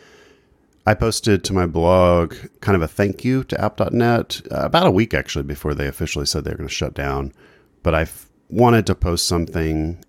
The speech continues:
as I was launching micro dot blog to acknowledge that app dot net was really something special, and they'd built something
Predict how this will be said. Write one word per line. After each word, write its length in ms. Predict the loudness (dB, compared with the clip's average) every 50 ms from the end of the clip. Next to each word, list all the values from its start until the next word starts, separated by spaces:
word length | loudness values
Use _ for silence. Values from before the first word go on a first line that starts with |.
| _
as 160 | -6 -6 -4 -4
I 80 | -4
was 160 | -6 -6 -6
launching 540 | -6 -4 -4 -4 -4 -4 -6 -6 -4 -2 0
micro 280 | 2 2 2 2 2 0
dot 240 | 0 0 -2 -4 -4
blog 420 | -4 -4 -2 -2 -2 -4 -6 -8 _ _ _ _ _ _ _ _ _ _ _ _ _ _ -2
to 100 | 0 0
acknowledge 560 | 2 2 4 4 6 6 6 4 2 2 2
that 200 | 2 2 4 4
app 200 | 2 0 0 0
dot 220 | 0 0 2 2
net 320 | 2 2 2 2 2 0 0
was 280 | 0 0 0 0 -2
really 220 | 0 0 2 2 2
something 280 | 2 0 -2 -2 -4
special, 420 | -4 -2 -2 -2 -2 -2 -4 -6 -4
and 160 | -4 -2 -2
they'd 260 | 0 -2 -2 -2 -2
built 240 | 0 2 2 2 0
something 800 | -2 -4 -4 -4 -4 -4 -6 -8 -6 -6 -4 -4 -6 -6 -8